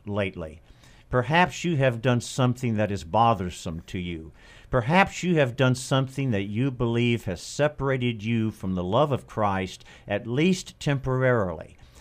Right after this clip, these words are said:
And so I'm here today to let you know that you are loved. You are loved by me. You are loved by Luke. You are loved by everyone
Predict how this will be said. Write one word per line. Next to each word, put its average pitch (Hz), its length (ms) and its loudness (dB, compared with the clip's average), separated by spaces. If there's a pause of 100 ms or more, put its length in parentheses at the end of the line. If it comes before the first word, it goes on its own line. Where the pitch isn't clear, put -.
(200)
And 117 160 -2
so 156 420 2
I'm 175 320 4
here 156 300 2
today 107 800 2 (340)
to 117 100 0
let 131 360 2
you 139 240 -2
know 120 520 2
that 101 280 0
you 143 500 -2
are 107 180 2
loved. 92 720 -2 (480)
You 139 220 4
are 180 140 8
loved 160 400 4
by 120 200 4
me. 113 520 2 (300)
You 139 240 0
are 127 120 4
loved 123 440 4
by 101 180 4
Luke. 110 500 -2 (600)
You 139 260 0
are 139 140 4
loved 123 520 6
by 107 220 2
everyone 123 960 2